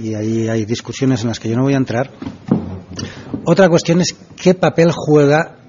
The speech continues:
en el incremento del independentismo en Cataluña. ¿Mm? Entonces, yo creo que sí que ha jugado algún papel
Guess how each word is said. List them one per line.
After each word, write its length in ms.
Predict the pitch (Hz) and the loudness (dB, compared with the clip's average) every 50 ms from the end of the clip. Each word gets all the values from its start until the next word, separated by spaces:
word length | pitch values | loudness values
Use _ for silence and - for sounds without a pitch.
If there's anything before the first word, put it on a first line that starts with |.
| _ _ _ - | _ _ _ -8
en 420 | - - 156 147 143 139 139 139 | -2 0 2 4 4 4 4 4
el 120 | 135 131 131 | 4 4 4
incremento 680 | 135 135 127 - 127 127 123 135 143 156 139 170 170 | 4 2 2 2 2 2 4 4 2 2 2 2 2
del 160 | 160 156 139 139 | 4 4 4 4
independentismo 1080 | 135 127 135 131 135 127 123 120 120 113 110 107 - 135 135 117 131 139 139 143 147 143 | 4 2 2 2 2 0 0 2 0 -2 -2 0 0 0 0 2 0 0 0 0 -2 -6
en 100 | 123 113 | -8 -6
Cataluña. 640 | 107 117 110 - 104 98 98 95 90 92 92 95 - - _ _ _ _ _ - | -6 -6 -6 -6 -6 -8 -8 -8 -10 -10 -14 -18 -20 -20 _ _ _ _ _ -14
¿Mm? 140 | 131 156 175 - - - - - - - - - - - | -12 -12 -12 -14 -20 -20 -20 -18 -18 -18 -18 -20 -20 -10
Entonces, 360 | - - 143 135 127 143 135 | -2 0 0 2 4 4 4
yo 100 | 165 180 | 6 6
creo 160 | 196 202 202 | 6 6 4
que 100 | 170 165 | 4 2
sí 200 | - - 202 220 | 0 2 0 2
que 100 | - 233 | 4 2
ha 60 | 185 | 2
jugado 340 | - 170 170 160 165 160 151 | 2 0 0 0 2 4 4
algún 300 | 143 135 143 147 143 139 | 4 4 4 2 2 0
papel 520 | 143 117 110 - - 160 151 127 123 135 | -2 -4 -2 0 0 2 2 2 0 -2